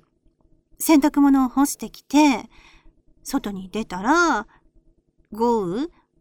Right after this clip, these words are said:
雷雨みたいな感じでね、がっくりしてるっていう日々が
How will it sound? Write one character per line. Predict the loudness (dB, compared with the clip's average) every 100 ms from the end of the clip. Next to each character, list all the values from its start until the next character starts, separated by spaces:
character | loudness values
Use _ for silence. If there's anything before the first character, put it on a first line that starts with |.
| _ _ _ 0
雷 | 2 2
雨 | -4 -6
み | -10 -14
た | -16 -16
い |
な | -16
感 | -18 -18 -18
じ | -18 -18
で | -10
ね、 | -6 -6 -8 -20 -20 -20 _ _ _
が | -6
っ | -6
く | -8 -10 -8
り | -8
し | -10
て | -10 -10 -10
る | -14 -16
っ | -16
て | -10
い | -8 -4 -4 -2 0
う |
日 | 2 4 4
々 | 2
が | 0